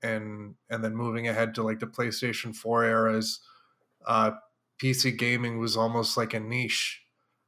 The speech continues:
uh, compared to those two. And, and, you know, the,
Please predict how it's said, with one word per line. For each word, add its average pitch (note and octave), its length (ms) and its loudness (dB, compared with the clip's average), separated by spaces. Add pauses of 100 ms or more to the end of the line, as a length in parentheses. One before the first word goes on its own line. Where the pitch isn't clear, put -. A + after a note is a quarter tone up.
(200)
uh, A2 220 2
compared A2+ 380 -2
to A2+ 60 2
those A2+ 340 2
two. A2+ 300 -2
And, G#2 380 -6
and, G#2 500 -8
you A#2 80 -4
know, G#2+ 180 -2
the, G#2+ 300 -2